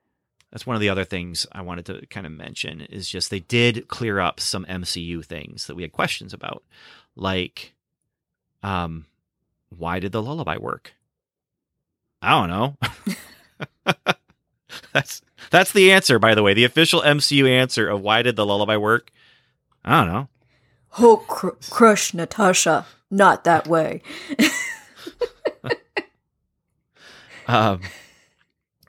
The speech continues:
Speaker 1: yeah, and the other thing, and this is where I kinda turned against, against Jen a little bit, um, was the whole thing where she tricked Bruce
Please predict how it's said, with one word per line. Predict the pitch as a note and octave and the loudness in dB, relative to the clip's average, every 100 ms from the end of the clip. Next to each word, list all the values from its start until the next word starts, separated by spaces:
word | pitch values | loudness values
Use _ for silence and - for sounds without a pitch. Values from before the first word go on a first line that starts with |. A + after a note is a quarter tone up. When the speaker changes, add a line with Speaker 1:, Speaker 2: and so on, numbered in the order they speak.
| - | -12
Speaker 1:
yeah, | F#2 F2 E2+ | -6 -4 -4
and | - G#2+ G2+ G2+ - - _ _ _ _ _ - | -2 0 0 -4 -12 -20 _ _ _ _ _ 0
the | C#3 | 2
other | D3+ D#3+ E3 | 4 4 4
thing, | D#3 C3 | 2 0
and | B2 B2 | 0 4
this | D#3+ - | 4 4
is | B2 | 2
where | A#2+ A2+ G#2+ - | 4 6 6 4
I | A2+ | -2
kinda | - B2+ C#3+ | -2 -2 0
turned | - A#2 | -2 -2
against, | G2 F#2 F2+ - | -2 -2 -6 -8
against | - G2+ G2+ F2+ F2 | -6 -2 -2 -2 -4
Jen | F#2+ F2 D#2+ - | -4 -2 -6 -8
a | D#2 | -12
little | D#2+ D#2+ | -10 -12
bit, | D#2+ - - - _ _ _ _ _ _ | -12 -14 -16 -20 _ _ _ _ _ _
um, | G#2 F#2 E2+ | 0 0 0
was | G#2+ G2+ | -2 0
the | A2 | 0
whole | G2 - B2 A#2+ | 0 2 2 2
thing | - A2+ G#2 F#2+ F2+ | 2 0 0 -2 -4
where | F#2+ F2+ | -4 -2
she | - G2+ | -2 -4
tricked | - G#2+ - - | -4 -6 -8 -8
Bruce | F#2+ G2+ G#2 - | -4 -2 -2 -2